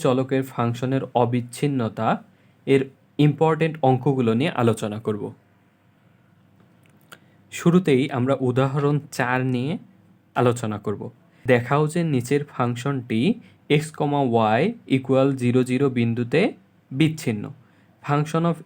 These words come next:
x, y equal এক্স স্কয়ার মাইনাস ওয়াই স্কয়ার, এক্স স্কয়ার প্লাস ওয়াই স্কয়ার, যখন x, y not equal জিরো জিরো এবং জিরো যখন x, y not equal জিরো জিরো।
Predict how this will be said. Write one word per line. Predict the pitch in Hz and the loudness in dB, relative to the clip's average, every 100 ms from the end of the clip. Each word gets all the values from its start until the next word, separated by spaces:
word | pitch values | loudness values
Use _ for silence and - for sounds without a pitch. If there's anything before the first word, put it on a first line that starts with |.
| 135 | 0
x, | 135 - 143 135 135 - 120 113 123 | 0 -4 -2 0 0 0 0 2 2
y | 226 - _ _ _ 131 | -2 -6 _ _ _ -2
equal | 135 135 131 185 143 | 0 2 4 2 0
এক্স | 123 143 135 | 0 -2 -6
স্কয়ার | - 143 143 | -4 -4 -2
মাইনাস | 123 127 127 | -2 -4 -2
ওয়াই | 117 120 | 0 0
স্কয়ার, | 120 139 170 131 | -2 -4 -2 -4
এক্স | 120 127 117 | -8 -10 -6
স্কয়ার | 127 123 | -6 -4
প্লাস | 120 120 120 | -4 -6 -6
ওয়াই | 120 113 110 | -4 -4 -4
স্কয়ার, | - 127 190 - - - | -6 -2 -2 -4 -14 -4
যখন | 127 131 123 | -2 0 -2
x, | 120 - 123 120 117 | -4 -6 -6 -2 -2
y | 127 | -2
not | 117 113 120 | -4 -4 -2
equal | 123 120 117 | 0 2 2
জিরো | 117 117 | 0 0
জিরো | 123 165 214 135 | 2 2 2 2
এবং | 120 117 | 2 2
জিরো | 120 123 127 117 | 2 4 4 4
যখন | 113 - 190 277 - _ _ 139 143 | 0 2 2 2 -4 _ _ 2 2
x, | - 135 127 120 113 143 | 0 -2 -2 0 2 0
y | - - 127 | 0 -6 -2
not | 117 113 | -2 -2
equal | 117 147 196 - _ _ 120 | -2 2 2 0 _ _ -2
জিরো | 139 127 98 | 0 2 -2
জিরো। | 110 | -6